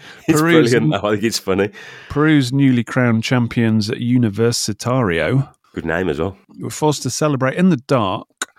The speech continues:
Speaker 2: after their rivals, Alianza Lima, turned the stadium lights off. It was the, in Lima. Turned the stadium lights off after the final whistle, after they lost and h-, handed Universitario, uh, the title.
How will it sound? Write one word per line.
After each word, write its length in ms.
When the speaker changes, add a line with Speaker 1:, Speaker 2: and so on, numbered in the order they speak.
Speaker 2:
after 320
their 160
rivals, 1000
Alianza 520
Lima, 640
turned 280
the 40
stadium 460
lights 420
off. 200
It 40
was 140
the, 160
in 260
Lima. 460
Turned 220
the 80
stadium 540
lights 360
off 460
after 280
the 100
final 480
whistle, 540
after 760
they 140
lost 460
and 480
h-, 160
handed 400
Universitario, 1400
uh, 80
the 80
title. 600